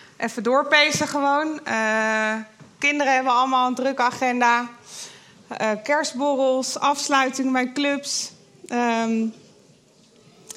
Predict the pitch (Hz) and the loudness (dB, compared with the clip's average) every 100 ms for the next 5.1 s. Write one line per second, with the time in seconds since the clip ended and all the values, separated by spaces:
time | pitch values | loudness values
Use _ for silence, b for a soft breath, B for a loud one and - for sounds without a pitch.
0 | B B - 262 254 262 247 220 - 220 | B B -2 0 2 2 4 2 0 0
1 | 220 277 285 - - - 240 262 269 254 | 4 4 2 -4 -12 -4 -2 -2 0 0
2 | 247 247 262 254 254 247 240 - 247 247 | 0 0 -2 -4 -2 -4 -4 -4 -2 0
3 | 233 254 254 254 B B B B B B | -2 -2 -2 -4 B B B B B B
4 | B B _ _ _ - 311 - 320 320 | B B _ _ _ -4 -2 2 4 4
5 | 311 | 2